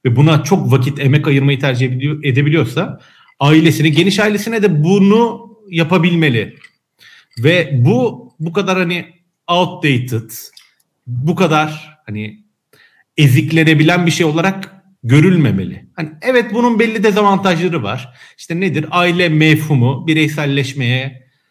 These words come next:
e, ket vurabiliyor vesaire ama ya bireyselleşmek bu kadar mı iyi? Ya ben hayatımın her alanında zaten bireyselleşiyorum. İş hayatında rezalet bir atmosfer içerisindeyim. Her yerinden stres, baskı çıkıyor. Sırf kan bağı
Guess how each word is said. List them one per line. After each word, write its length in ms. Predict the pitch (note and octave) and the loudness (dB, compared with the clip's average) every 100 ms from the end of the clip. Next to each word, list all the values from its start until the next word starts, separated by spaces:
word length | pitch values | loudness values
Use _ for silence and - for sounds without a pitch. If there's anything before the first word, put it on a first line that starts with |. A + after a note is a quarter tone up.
| _ _ _ | _ _ _
e, 320 | B2+ A2+ B2 | -16 -14 -6
ket 300 | E3 D#3+ D#3+ | -4 -4 -2
vurabiliyor 420 | C#3+ C#3+ D3+ C#3 | -2 0 0 0
vesaire 380 | - B2 D3+ A3+ | -2 -2 -2 0
ama 400 | G#3 G2 - _ - | -2 -4 -10 _ -8
ya 120 | D#3 | -2
bireyselleşmek 720 | A#2+ D#3 D#3 F3 F#3 F#3 G3+ | 0 0 0 -2 -2 -2 -4
bu 140 | A#2+ B2 | -2 0
kadar 320 | - F#3 D3 | 0 0 0
mı 140 | A2 | 0
iyi? 300 | G#2+ G2 G2 - _ _ _ | -2 -6 -10 -14 _ _ _
Ya 100 | B2+ | -2
ben 100 | F3 | 0
hayatımın 480 | F3 F#3+ F#3+ G#3+ A3 | 0 0 0 0 -2
her 240 | G3 C4 | 0 2
alanında 460 | B3 F#3+ E3+ E3+ F3 | 2 2 -2 -2 -2
zaten 380 | F3 E3 G3 F3 | -2 0 0 2
bireyselleşiyorum. 720 | E3+ D#3 E3 D#3 D#3 D3+ D3+ | 0 0 -4 -4 -4 -6 -8
İş 120 | F#3 | -6
hayatında 580 | E3+ D3+ D3 D3+ F3 D#3 - _ | -4 -4 -4 -4 -6 -8 -16 _
rezalet 560 | C3 F#3+ G3 F3+ E3 - | 0 2 2 2 0 -2
bir 40 | |
atmosfer 480 | E3+ C#3 E3 D#3 E3+ | -4 -4 -6 -8 -8
içerisindeyim. 680 | B2+ - A2+ - B2 G#2+ G#2+ _ _ | -8 -8 -10 -12 -12 -12 -12 _ _
Her 200 | F#3+ G#3+ | 0 2
yerinden 400 | F3+ D3+ D#3 F3 | 2 2 0 0
stres, 320 | F3 - E3+ - _ | -2 -4 -6 -8 _
baskı 280 | D#3+ D#3 - | 0 0 -6
çıkıyor. 240 | - C3 | -12 -12
Sırf 240 | - - - | -8 -10 -4
kan 300 | - C4+ G#3 | -2 0 4
bağı 180 | G3+ | 4